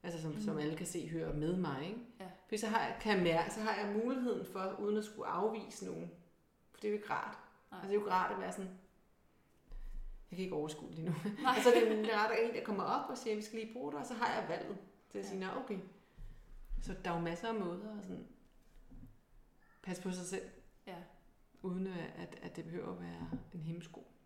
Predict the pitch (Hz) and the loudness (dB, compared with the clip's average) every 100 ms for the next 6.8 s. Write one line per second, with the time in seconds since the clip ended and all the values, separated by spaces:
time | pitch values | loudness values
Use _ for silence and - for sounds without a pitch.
0 | - - 175 - _ - - _ - - | -20 -20 -20 -20 _ -20 -20 _ -20 -20
1 | - _ - _ - - 226 285 302 233 | -20 _ -20 _ -20 -12 -6 -2 -2 -2
2 | 208 254 240 190 214 262 240 202 196 - | -4 -4 -4 -4 -4 -6 -6 -8 -8 -4
3 | 254 285 - 208 185 220 - 220 190 175 | -4 -4 -6 -8 -6 -8 -8 -10 -10 -14
4 | - 180 190 - 208 214 208 185 190 - | -14 -12 -12 -12 -12 -10 -8 -8 -8 -10
5 | 208 202 - 196 208 165 180 208 - - | -14 -16 -16 -16 -14 -12 -12 -12 -16 -20
6 | - - - - _ - 214 | -20 -20 -20 -20 _ -10 -6